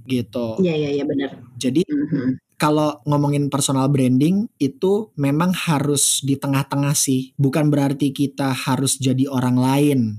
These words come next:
Speaker 1: seperti yang halayak inginkan gitu kan. Tapi bukan juga kita seenak-enaknya istilahnya, eh, be, be ourselves, tapi yang be ourselves-nya itu ternyata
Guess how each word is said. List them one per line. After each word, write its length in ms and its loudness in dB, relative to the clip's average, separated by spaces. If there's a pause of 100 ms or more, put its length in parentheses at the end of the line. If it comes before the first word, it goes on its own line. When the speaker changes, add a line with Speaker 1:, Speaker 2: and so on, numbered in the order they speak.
Speaker 1:
seperti 600 0
yang 140 0
halayak 460 -2
inginkan 840 0
gitu 260 -8
kan. 240 -4 (320)
Tapi 320 0
bukan 380 2
juga 380 -2
kita 500 -4 (560)
seenak-enaknya 1120 0
istilahnya, 760 0
eh, 280 0
be, 260 2 (300)
be 240 2
ourselves, 880 0 (160)
tapi 480 -2 (100)
yang 380 2 (320)
be 200 2
ourselves-nya 800 0
itu 400 0 (200)
ternyata 720 0